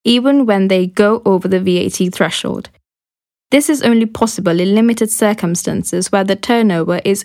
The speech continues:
only expected to be over the threshold temporarily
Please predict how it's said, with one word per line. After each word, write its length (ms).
only 300
expected 640
to 100
be 180
over 200
the 100
threshold 560
temporarily 800